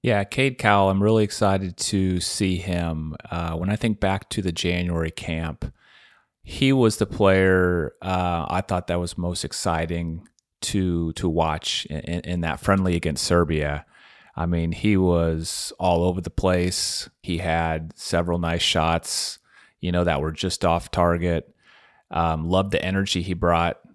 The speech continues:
to the field. But, you know, he hasn't been that productive in, in M L S so far this, this season. He has one assist and, and zero goals. So I'm excited to see, you know, which version of him shows up,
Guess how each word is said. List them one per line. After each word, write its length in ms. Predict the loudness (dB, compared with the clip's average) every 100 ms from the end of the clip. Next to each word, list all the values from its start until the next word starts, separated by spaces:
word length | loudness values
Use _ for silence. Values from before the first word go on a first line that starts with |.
| _ -10
to 100 | -6
the 80 |
field. 580 | -6 -4 0 0 -2 -4 -14 _ _ _ _ _ _
But, 220 | 0 2
you 80 | 4
know, 80 | 4
he 120 | 4
hasn't 280 | 4 2 2
been 140 | 2
that 180 | 2 0
productive 720 | 0 2 2 2 -2 -2 -8 -10
in, 320 | -6 -4 -4
in 240 | -4 -4 -2
M 240 | 0 2
L 160 | 2 2
S 240 | 0 -2
so 280 | -4 -2 -4
far 640 | -2 0 0 -2 -6 _ -6
this, 280 | -6 -6 -8
this 200 | -6 -6
season. 560 | -4 -4 -4 -8 -8
He 200 | -12 -8
has 280 | -4 -4 -6
one 260 | -4 0 0
assist 600 | 0 0 0 -2 -6 -4
and, 340 | -2 -2 -4 -4
and 260 | -4 -4
zero 380 | -2 0 2 0
goals. 600 | 0 2 2 0 -2 -10 _ _ -20 -20 -20 _ _
So 200 | -2 4
I'm 120 | 6
excited 420 | 6 6 6 8 6
to 40 |
see, 460 | 2 4 6 6 4
you 120 | 4
know, 120 | 6
which 340 | 6 6 4
version 480 | 2 6 8 8 4
of 120 | 2
him 560 | 4 4 4 4 2 0 _ -10
shows 420 | 0 4 4 4
up, 340 | 2 2 -2